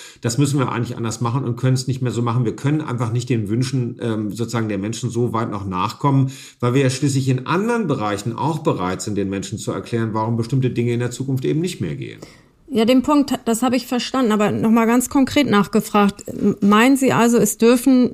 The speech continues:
Speaker 2: nur noch Mehrfamilienhäuser gebaut
Speaker 1: Ja,
Speaker 2: werden?
Speaker 1: in der Stadt,
Speaker 2: Okay.
Speaker 1: ja. Absolut.
Speaker 2: Also auch keine Reihenhäuser. Also
Speaker 1: Ja.
Speaker 2: da, von, das halte ich wirklich für einen grundlegenden Fehler. Ich, äh, glaube, das ist eine, eine Schwarz-Weiß-Debatte, die nicht gesund ist und vor allem für das Sozialgefüge in einem Quartier. Wo ich aber bei Ihnen bin, ist, dass das eine,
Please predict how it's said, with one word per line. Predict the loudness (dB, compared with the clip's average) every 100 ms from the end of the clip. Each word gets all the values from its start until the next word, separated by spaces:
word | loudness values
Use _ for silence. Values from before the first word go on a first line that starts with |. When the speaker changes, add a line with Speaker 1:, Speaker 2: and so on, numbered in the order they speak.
| 6
Speaker 2:
nur | 6 6
noch | 6 4 4
Mehrfamilienhäuser | 4 4 4 2 2 0 0 -2 -2
gebaut | -2 2 2 0
Speaker 1:
Ja, | -2
Speaker 2:
werden? | -2 -2 0
Speaker 1:
in | 0
der | 2
Stadt, | 2 2
Speaker 2:
Okay. | 4 2
Speaker 1:
ja. | 2 -6 -8
Absolut. | -2 4 6
Speaker 2:
Also | 6
auch | 4 2 2
keine | 2 4 4
Reihenhäuser. | 2 0 0 -2 -4 -6 -14 -2
Also | 2 4
Speaker 1:
Ja. | 4 2
Speaker 2:
da, | 0
von, | 0 2 2 2
das | 0 2
halte | 2 2 2
ich | -2 -10 -4
wirklich | 2 2 4 0 2
für | 0
einen | 2 2 2 2
grundlegenden | 4 4 4 2 4 2 0
Fehler. | -2 0 2 0 -2
Ich, | -6 -6
äh, | -4 -2
glaube, | 0 0 0
das | -2
ist | -4 -2
eine, | 0 0 -4 -16 -20 -20 _
eine | -4
Schwarz-Weiß-Debatte, | 0 0 0 0 2 2 0 -2 -2 -2 -2 -2
die | -4 -4 -2 -2 -2
nicht | 0 2 2 0
gesund | 0 2 2 0
ist | -2 -4 -2
und | -4
vor | -2 -2
allem | 0 -2
für | -2
das | -4 -4
Sozialgefüge | -6 -6 -4 0 0 -2 -2 -2 0
in | 0
einem | -2 -4
Quartier. | -4 -6 -2 0 2
Wo |
ich | 0
aber | 2 0
bei | -2 -2 0
Ihnen | 2 2
bin, | 2 0
ist, | 0 -4 -4
dass | -2
das | -2 -2
eine, | 0 2 2 0